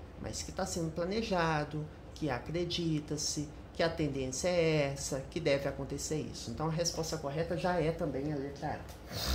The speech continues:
Tá?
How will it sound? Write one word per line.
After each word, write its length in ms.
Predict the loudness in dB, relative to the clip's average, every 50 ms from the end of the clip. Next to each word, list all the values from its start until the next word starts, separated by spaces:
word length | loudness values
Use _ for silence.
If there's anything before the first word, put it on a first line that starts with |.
| 0 -2 -4 -8 -10 -12 -12 -12 -14 -14 -14 -14 -14 -14 -14 -12 -12 -12 -12 -12 -12 -12 -12 -12 -14 -14 -14 -14 -14 -12 -10 -10 -8 -4 -4 -4 -4 -4 -6 -8 -10 -10 -10 -10 -8 -8 -6 0
Tá? 260 | 4 4 4 4 2